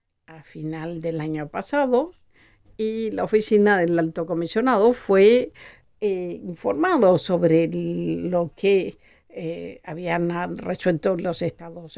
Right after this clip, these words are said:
miembros. No somos nosotros los que de-, decidimos, pero a principios del dos mil veintitrés se nos, ah, informó la, la financiación dispuesta, hicimos todas nuestras, ah, preparativos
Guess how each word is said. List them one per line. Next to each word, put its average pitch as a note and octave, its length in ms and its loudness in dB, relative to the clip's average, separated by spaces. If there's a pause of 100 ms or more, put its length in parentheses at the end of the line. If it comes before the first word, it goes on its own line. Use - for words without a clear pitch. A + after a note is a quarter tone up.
miembros. E3 360 -8 (220)
No F3 160 4
somos C#4 320 4
nosotros F3 500 0
los E3+ 160 -2
que E3 160 -2
de-, D#3+ 240 -4
decidimos, F3 720 2 (420)
pero D#4 360 0
a F#3+ 120 -4
principios F#3+ 460 4
del F#3 180 2
dos E3 160 -4
mil F3+ 120 -4
veintitrés E3+ 600 2
se C#4+ 180 -2
nos, F3+ 400 0
ah, E3 140 2
informó G3+ 720 2
la, F#3+ 340 2 (340)
la E3+ 460 -4
financiación F3 720 -2
dispuesta, G#3+ 520 2
hicimos F3+ 380 0
todas F3 260 -2
nuestras, F3 560 -2
ah, F3 160 -4 (380)
preparativos F#3+ 1040 -2